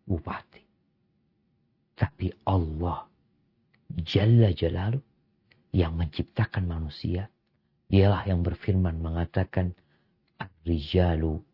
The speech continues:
qawwamuna 'alan nisa.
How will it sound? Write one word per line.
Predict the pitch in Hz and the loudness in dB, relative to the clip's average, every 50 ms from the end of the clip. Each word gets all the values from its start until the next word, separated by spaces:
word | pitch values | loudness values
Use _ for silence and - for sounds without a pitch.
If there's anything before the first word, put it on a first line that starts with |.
| _ _ _ _ _ _ _ - | _ _ _ _ _ _ _ 2
qawwamuna | 107 110 123 123 110 98 95 95 92 92 92 90 85 82 82 82 82 90 101 98 92 85 82 85 85 - | 6 6 8 8 6 4 2 2 2 2 2 2 0 -2 -2 -2 0 2 2 2 2 0 -2 -4 -6 -4
'alan | - 120 123 123 104 85 | -2 0 2 2 0 -2
nisa. | 80 76 - - - - | -4 -8 -10 -12 -18 -20